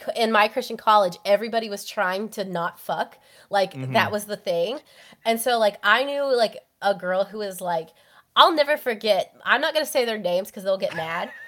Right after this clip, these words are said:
Speaker 1: But, like, in my friend group, we were all close, and this was a close, tight-knit friend group. And we all got drunk at somebody's house one night. This, I was married to Daniel, and at a certain level, they were getting drunker than, like, I was gonna get that night, and,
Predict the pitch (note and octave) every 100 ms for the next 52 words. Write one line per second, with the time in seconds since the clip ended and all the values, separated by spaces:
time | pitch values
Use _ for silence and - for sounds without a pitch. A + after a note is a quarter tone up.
0 | - - A3+ G#3+ - A#3 C#4+ E4 G3 -
1 | - A3 A3 F#3 F3 C#3+ G3 C4 D#4+ G3
2 | G#3 G#3 - G#3+ G#3 F3 F#3+ G#3 B3 G3+
3 | E3+ - G#3+ G#3+ - G#3+ G3 G#3 - G3+
4 | F#3 F3 F3+ D3+ - _ _ - - F3+
5 | F3+ A3 A#3+ B3 A3+ B3+ C#4 G#3 - A#3
6 | A3+ A#3 A3 G#3 F#3 F#3 E3 E3+ F3 G#3+
7 | G#3+ F3+ F3 F3+ F3+ A3 B3+ C4 C#4 C4+
8 | A3 F#3+ G3 - _ _ - G3 G3+ G#3+
9 | - D#4 C4 A#3 A#3 F#3+ G3 A3 A#3 A3+
10 | G3 F#3+ F3 F3 F#3 A3 G#3 F#3+ F3 E3+
11 | E3 D#3+ - D#3+ D#3+ F#3 F3+ G3 F#3 F3
12 | F#3+ G#3+ G#3+ A#3 A#3+ B3 E3 E3+